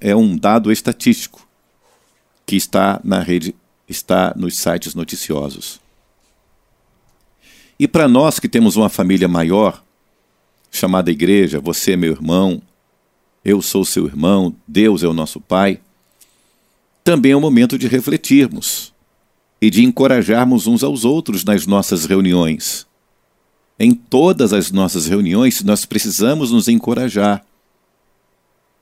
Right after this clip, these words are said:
Porque você, meu irmão, você passa problema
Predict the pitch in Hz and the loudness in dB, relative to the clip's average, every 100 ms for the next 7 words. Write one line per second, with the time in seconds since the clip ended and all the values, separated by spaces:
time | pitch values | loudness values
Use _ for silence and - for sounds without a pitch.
0 | _ 123 - 120 110 - 110 107 104 85 | _ -4 0 0 0 2 2 4 2 4
1 | 117 120 - - 95 101 - 92 104 123 | 2 2 -2 -4 -4 -4 -4 -2 2 2
2 | 101 | 2